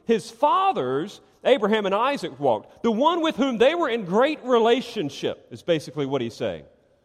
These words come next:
He said, "Just as he was in great relationship with them, so also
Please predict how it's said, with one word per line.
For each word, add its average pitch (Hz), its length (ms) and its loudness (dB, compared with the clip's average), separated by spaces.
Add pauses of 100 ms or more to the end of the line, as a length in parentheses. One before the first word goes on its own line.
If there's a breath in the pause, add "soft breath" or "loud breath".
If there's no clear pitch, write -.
(360)
He - 80 -4
said, 220 180 0
"Just 330 200 -4
as 269 160 -2
he 311 200 0
was 320 160 -6
in 285 140 -4
great 262 260 2
relationship 254 840 0 (200 loud breath)
with 202 300 0
them, 285 240 0
so 247 220 2
also 254 680 4